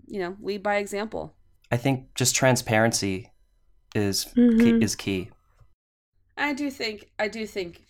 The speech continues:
Speaker 1: I do think your husband's right. You have to, you have to ignore some of the posts.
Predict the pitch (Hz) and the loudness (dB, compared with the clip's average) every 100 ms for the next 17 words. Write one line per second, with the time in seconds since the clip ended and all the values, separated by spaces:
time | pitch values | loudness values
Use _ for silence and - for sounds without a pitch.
0 | _ _ _ _ _ _ _ _ _ _ | _ _ _ _ _ _ _ _ _ _
1 | _ - 196 220 220 196 175 175 170 165 | _ -6 -4 -4 -6 -6 -4 -4 -4 -10
2 | 156 160 147 160 165 160 - 170 - 190 | -6 -6 -6 -4 -4 -4 -8 -10 -8 -4
3 | 240 247 - 202 175 170 160 - 156 156 | -2 -2 -4 -6 -4 -6 -6 -4 -4 -6
4 | 143 - 113 92 - - - | -8 -10 -10 -10 -12 -12 -16